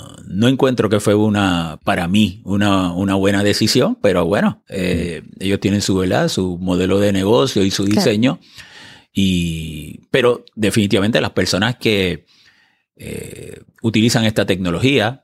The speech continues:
Speaker 1: eh, para escuchar, ¿verdad? Sus diferentes documentos en diferentes formatos, los libros en daisy y demás, pues, un excelente, eh, una gran calidad. Eso, pues,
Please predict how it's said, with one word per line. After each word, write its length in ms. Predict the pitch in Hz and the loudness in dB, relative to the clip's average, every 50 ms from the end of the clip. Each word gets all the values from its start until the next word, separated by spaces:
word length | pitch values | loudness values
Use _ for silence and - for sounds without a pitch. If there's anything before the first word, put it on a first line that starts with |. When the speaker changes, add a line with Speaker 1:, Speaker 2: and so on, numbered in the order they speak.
| _ _ _ | _ _ _
Speaker 1:
eh, 560 | - - 78 76 73 69 - - 90 90 - - | -16 -14 -14 -12 -12 -14 -14 -14 -16 -16 -8 -6
para 160 | - - - | -4 -4 -4
escuchar, 340 | - - 87 - 104 110 135 | -4 -4 -2 0 0 0 0
¿verdad? 320 | 127 98 107 156 214 190 | 0 0 0 -2 -2 -2
Sus 340 | - - 85 80 78 78 - - - - _ | -2 -4 -4 -4 -6 -8 -12 -16 -20 -20 _
diferentes 720 | - - - 90 104 95 - 98 85 85 90 - 98 - _ _ _ _ - _ | -20 -16 -6 -4 -4 -2 0 -2 -2 0 0 -2 -2 -4 _ _ _ _ -20 _
documentos 1000 | - - - - - - 80 95 90 - 90 78 90 117 135 139 123 113 123 101 | -20 -20 -20 -20 -18 -4 -2 -2 -2 -2 -4 -2 0 2 2 2 0 0 0 0
en 80 | 101 87 | 0 0
diferentes 400 | 95 92 - 85 87 87 - 87 | 0 0 0 -2 0 -2 -2 -2
formatos, 840 | - 85 82 92 117 117 117 117 110 - 101 95 95 92 90 85 | -4 -4 0 0 2 2 2 0 2 0 0 2 2 0 0 -2
los 100 | 82 82 82 | -2 -4 -2
libros 300 | 85 92 92 95 95 98 | 0 0 0 0 0 0
en 120 | 87 82 | -2 0
daisy 380 | 95 104 104 104 104 - - 98 | 0 2 2 2 2 2 0 0
y 100 | 98 107 | 2 2
demás, 380 | 101 101 107 131 160 202 196 - _ _ - - - - - - - - _ _ | 2 2 2 2 0 0 -2 -6 _ _ -20 -20 -20 -20 -20 -20 -20 -20 _ _
pues, 140 | - 101 98 | -4 0 2
un 120 | 110 104 | 2 2
excelente, 840 | 107 - - - 92 85 87 87 82 82 - 76 73 85 87 90 92 | 2 0 0 -2 -2 0 -2 -2 -2 -4 -6 -8 -4 -4 -2 0 0
eh, 160 | 98 90 - _ _ - - - - - - - | -2 -2 -4 _ _ -20 -20 -20 -20 -20 -16 -6
una 240 | - 104 107 98 101 | -2 0 2 2 2
gran 200 | 95 92 92 95 | 2 0 -2 -4
calidad. 480 | 92 - 92 90 90 92 107 135 151 - | -4 -4 -4 -2 0 2 2 2 2 2
Eso, 300 | 85 87 - 90 85 78 | 0 0 0 -2 -4 -6
pues, 240 | 92 85 76 - | -6 -10 -10 -10